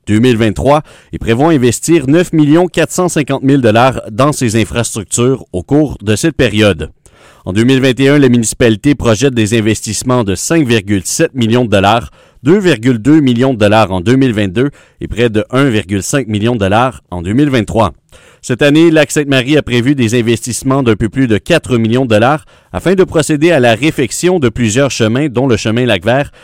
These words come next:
et le chemin Pémichangan. La municipalité a également réservé une enveloppe de un virgule neuf million de dollars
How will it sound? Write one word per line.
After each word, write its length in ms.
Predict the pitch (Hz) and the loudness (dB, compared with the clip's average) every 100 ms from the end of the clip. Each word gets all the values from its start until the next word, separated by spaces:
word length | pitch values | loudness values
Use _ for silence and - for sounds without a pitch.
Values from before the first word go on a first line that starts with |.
| _ 80 | _ -10
et 40 | |
le 60 | 85 | -4
chemin 360 | 120 120 151 | -2 0 0
Pémichangan. 720 | 147 147 151 - 120 110 110 - _ - - - | 0 0 0 0 -2 0 -2 -4 _ -20 -20 -10
La 60 | 92 | -4
municipalité 600 | 110 113 - 120 107 151 | -4 -2 0 0 2 2
a 80 | 135 | 2
également 440 | 113 120 117 139 | 4 2 2 0
réservé 540 | 120 117 117 104 135 - | 0 0 0 0 -2 -2
une 220 | 92 98 | -4 -2
enveloppe 360 | 120 113 143 107 | 0 2 0 0
de 140 | 98 - | -4 -2
un 160 | 135 151 | 0 2
virgule 480 | 120 98 107 101 | 2 0 0 0
neuf 240 | 120 147 - | 0 -2 0
million 320 | 139 147 170 | 0 2 2
de 60 | 120 | 2
dollars 420 | 104 117 143 | 2 2 -2